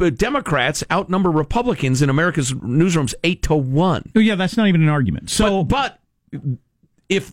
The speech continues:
Speaker 1: that, there's that much bias in the quote-unquote big media, and Google defaults toward big media,
Speaker 2: Which,
Speaker 1: well
Speaker 2: which you couldn't blame 'em.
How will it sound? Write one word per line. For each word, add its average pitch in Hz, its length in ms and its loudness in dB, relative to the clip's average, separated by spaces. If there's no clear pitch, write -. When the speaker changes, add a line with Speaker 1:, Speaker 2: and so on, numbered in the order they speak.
Speaker 1:
that, 226 360 0
there's 139 300 2
that 208 320 0
much 170 240 -4
bias 101 560 -2
in 160 140 2
the 143 120 2
quote-unquote 160 840 0
big 160 280 0
media, 120 560 2
and 110 180 0
Google 139 340 2
defaults 131 540 -2
toward 104 360 -2
big 113 220 0
media, 95 480 0
Speaker 2:
Which, 180 280 2
Speaker 1:
well 185 160 2
Speaker 2:
which - 180 -6
you 208 80 4
couldn't 247 220 2
blame 320 260 0
'em. - 160 -6